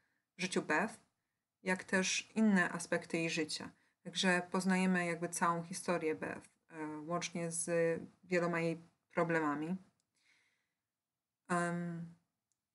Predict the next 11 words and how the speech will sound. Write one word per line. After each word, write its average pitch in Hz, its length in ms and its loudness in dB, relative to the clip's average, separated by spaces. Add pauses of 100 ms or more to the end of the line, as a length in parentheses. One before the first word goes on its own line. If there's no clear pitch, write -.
(140)
jednak 202 540 2 (400)
to, 233 100 6
co 233 120 0
bardzo 220 240 4
mi 208 100 4
się 196 140 0
spodobało, 175 760 2
mm, 160 400 -10 (720)
to 196 140 -4
to, 208 260 0
że 175 440 0